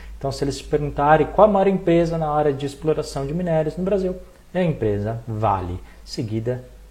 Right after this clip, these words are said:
bem menor, óbvio, a Samarco. Tranquilo?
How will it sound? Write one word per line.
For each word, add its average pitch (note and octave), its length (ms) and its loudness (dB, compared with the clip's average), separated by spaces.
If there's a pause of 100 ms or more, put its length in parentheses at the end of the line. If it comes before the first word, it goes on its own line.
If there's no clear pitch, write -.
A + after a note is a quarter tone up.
(280)
bem G#2+ 240 -2
menor, A2+ 400 -2 (160)
óbvio, G#2+ 400 -6
a A2+ 100 -8
Samarco. A2+ 480 -10 (640)
Tranquilo? A2 580 4